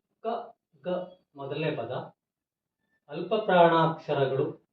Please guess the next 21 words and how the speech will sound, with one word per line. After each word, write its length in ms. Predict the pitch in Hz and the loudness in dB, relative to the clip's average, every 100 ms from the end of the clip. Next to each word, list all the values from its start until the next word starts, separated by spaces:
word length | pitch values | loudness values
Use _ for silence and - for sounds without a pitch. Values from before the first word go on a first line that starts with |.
| 135 | -12
ಇದು 120 | 165 | -4
ಎರಡನೇ 420 | 139 123 117 135 | -2 -2 -4 -4
ಪದ, 440 | - - - - _ _ _ _ _ _ _ _ _ _ _ | -6 -8 -10 -10 _ _ _ _ _ _ _ _ _ _ _
ಛ, 140 | - 175 180 - _ _ _ _ _ 117 120 | -8 -6 -6 -8 _ _ _ _ _ _ -8
ಝ 60 | 151 - - _ | -6 -6 -12 _
ಇದು 140 | 147 156 | -16 -12
ಮೂರನೇ 440 | 127 147 151 143 | -6 -4 -2 -4
ಪದ, 440 | 117 113 135 - - _ _ _ _ _ | -4 -6 -8 -8 -16 _ _ _ _ _
ನಾಲ್ಕನೇ 460 | 139 165 180 208 208 208 - | -6 -4 -2 -2 -2 -6 -12
ಪದ 480 | 143 151 151 - - _ | -12 -6 -4 -4 -10 _
ಡ್ಯಾಶ್ 380 | 139 143 170 - | -4 2 2 0
ಇದೆ, 500 | - - - _ _ 143 | -6 -10 -12 _ _ -12
ಅಲ್ಲಿ 200 | 139 139 | -8 -4
ನಾವು 200 | 135 131 | -2 -4
ಉತ್ತರವನ್ನ 500 | 131 127 120 117 240 - _ _ _ | -6 -8 -6 -6 -8 -10 _ _ _
ಬರೀಬೇಕು. 420 | 120 110 110 _ _ _ _ _ _ | -16 -16 -18 _ _ _ _ _ _
ನೋಡೋಣ, 340 | 135 - - - - _ _ _ _ _ _ _ _ _ _ _ _ _ _ _ _ | -12 -10 -8 -10 -12 _ _ _ _ _ _ _ _ _ _ _ _ _ _ _ _
ಕ, 20 | 202 - - - _ _ _ 170 | -2 -2 -6 -14 _ _ _ 0
ಗ 40 | 170 - - _ _ _ - | 0 0 -8 _ _ _ -12
ಅಲ್ಪ 240 | 170 175 | -10 -4
ಪ್ರಾಣಾಕ್ಷರಗಳು, 1300 | 220 170 151 139 135 - 127 113 107 117 143 247 | -2 4 4 4 0 -4 -8 -8 -8 -4 -4 -4